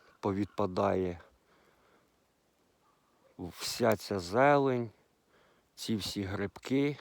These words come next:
яблучка будуть чистенькі. Залізний купорос — це дієвий, дуже гарний препарат, який бореться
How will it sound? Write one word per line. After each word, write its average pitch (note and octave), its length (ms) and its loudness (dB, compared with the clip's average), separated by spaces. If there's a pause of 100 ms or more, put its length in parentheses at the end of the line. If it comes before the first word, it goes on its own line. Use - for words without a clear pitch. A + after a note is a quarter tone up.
(240)
яблучка B2+ 760 4
будуть B2+ 340 -4
чистенькі. B2 880 -2 (3250)
Залізний G#2+ 600 0
купорос — G#2+ 840 -2 (160)
це - 280 -4
дієвий, A#2+ 840 -2 (840)
дуже F#2+ 460 -2
гарний F#2 680 -2 (880)
препарат, F#2+ 800 -2 (460)
який F#2 340 -4
бореться F2+ 720 0